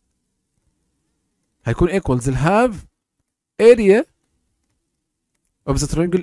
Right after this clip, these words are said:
اي بي دي. اي بي دي. الاي بي دي دهيت هنشيلها، اللي هي دهيت، هنحط مكانها هاف الاريا اي بي سي.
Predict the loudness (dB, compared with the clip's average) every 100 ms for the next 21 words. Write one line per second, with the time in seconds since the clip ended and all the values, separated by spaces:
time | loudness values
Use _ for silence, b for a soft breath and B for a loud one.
0 | -2 -2 -2 -4 -6 -10 -14 -18 _ _
1 | _ _ _ _ _ _ _ _ _ _
2 | _ _ _ _ _ _ _ _ _ _
3 | _ _ _ _ _ _ _ _ _ -4
4 | 2 4 4 0 0 -6 -16 -18 _ _
5 | _ _ _ _ _ _ _ _ -10 -6
6 | -2 0 0 2 2 4 2 0 -2 2
7 | 4 4 0 _ _ _ _ _ _ _
8 | _ -4 -2 0 -2 -4 _ _ _ -12
9 | -6 -4 -2 -4 -4 -4 -2 -2 -2 -2
10 | -2 -2 -4 -6 -8 -10